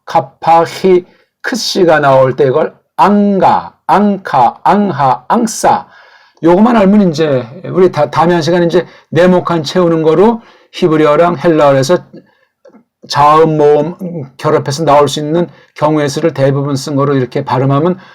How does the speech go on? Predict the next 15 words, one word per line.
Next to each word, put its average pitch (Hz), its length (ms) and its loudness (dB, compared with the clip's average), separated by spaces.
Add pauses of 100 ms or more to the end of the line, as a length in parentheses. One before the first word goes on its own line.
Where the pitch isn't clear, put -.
(140)
거의가 185 400 2
다 160 140 0
성경을 175 580 0
낭독하는 208 640 4
데는 226 180 2 (240)
아무런 160 560 -2
지장이 147 720 -2 (280)
없게 147 240 0
될 165 160 0
겁니다. 151 680 0 (720)
예, 131 400 -2
오-, - 200 -14
오늘도 160 720 -2
수고 156 680 -4 (120)
많으셨습니다. 143 1200 -2